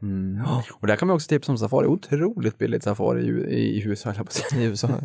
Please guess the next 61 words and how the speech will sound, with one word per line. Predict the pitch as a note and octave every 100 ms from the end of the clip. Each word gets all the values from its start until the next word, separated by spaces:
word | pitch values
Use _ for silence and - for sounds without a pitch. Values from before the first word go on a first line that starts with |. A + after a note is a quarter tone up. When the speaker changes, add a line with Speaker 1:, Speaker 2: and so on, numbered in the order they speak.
| -
Speaker 2:
i |
Sydamerika. | C3+ C3 A2+ B2 - -
Speaker 1:
<laughs> |
I | E3+
Sydamerika. | D3 A#2+ A2+
Speaker 2:
Syd-, | E3 G3 C3
Sydafrika, | - D#3 - D3+ D#3 - B2 D#2+
förlåt. | - F#3 D3+ D#3 B2+
Speaker 1:
Sydafrika, | C3
men | D3
Speaker 2:
Förlåt. | C3+ C#3 A2+ F2
Speaker 1:
Sydafrika. | - C3+ A2+ F#2 A2 G#2+ A2 -
Speaker 2:
Ja. | - - -
Nu | D3 F3
är | E3+
det |
dags | F3
Speaker 1:
Hundraåttio | D3+ G3
Speaker 2:
att | C3+ - F3+
börja. | F#3
Speaker 1:
kronor | F#3 E3
Speaker 2:
Mm. | F#3+
Speaker 1:
betalade | F#3 F3 D3 C#3
jag | B2
för | A2+
Krügerparken | C3 A2+ G#2+ G#2+ G2 G#2+
och | A2
vi | A2
körde | B2+ A#2
med | A2+
egen | A2
Speaker 2:
Mm. | A2
Speaker 1:
bil. | G2+ -
Och | A2
Speaker 2:
Ja. |
Speaker 1:
fyrahundrafemtio | D3 C#3 C3+ C3 C#3 A#2 C3
kronor | C#3 A2+
för | A2+
tolv | - - D3+ B2
timmars | G#2+ B2 G#2+ G#2 - -
safariguide. | A#2+ - C#3 A2 A2 A#2 A#2 D3 F3 B2+ A2 A2+
Speaker 2:
Du | A2+
ser, | - C3+ A#2+
alltså. | F3+
Speaker 1:
Inga | D3+ C#3+
pengar | C#3 C#3
alls. | C#3+
Men | D#3
du, | E3+ D#3
vi | D#3
har | E3 D#3+
en |
sista | B2+ B2+ -
fråga | A#2+ A#2+ A#2
som | A#2
vi | A2+
bara | A#2 A2+
måste | A2+ -
försöka | A#2 G#2+
hinna | A2+
med. | A#2